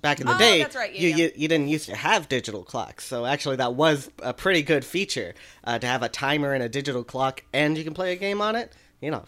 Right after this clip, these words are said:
Speaker 1: so that <laughs>
Speaker 2: Kids these days won't understand the struggle. <laughs> Everything's got a, a clock <laughs> on it for you.
Speaker 1: Yeah.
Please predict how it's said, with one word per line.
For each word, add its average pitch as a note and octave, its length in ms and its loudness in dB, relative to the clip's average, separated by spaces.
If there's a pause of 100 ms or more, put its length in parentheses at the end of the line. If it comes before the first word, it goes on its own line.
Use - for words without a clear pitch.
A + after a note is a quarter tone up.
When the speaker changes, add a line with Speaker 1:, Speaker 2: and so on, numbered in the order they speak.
Speaker 1:
so A2+ 220 -8
that C#3+ 220 -2 (380)
<laughs> - 400 -12
Speaker 2:
Kids E3 420 -6
these E3 340 -6
days D#3 400 -4
won't D#3+ 200 0
understand D3+ 760 -4
the D3 80 -12
struggle. F3+ 600 -2 (760)
<laughs> - 800 -12
Everything's F#3+ 640 -6
got E3+ 280 -2
a, F3 300 0
a D#3+ 100 -4
clock G3 500 -6
<laughs> - 40 -6
on C4 140 4 (100)
it C4+ 140 2
for - 400 -2
you. D#4+ 100 -4 (220)
Speaker 1:
Yeah. A#2+ 320 -4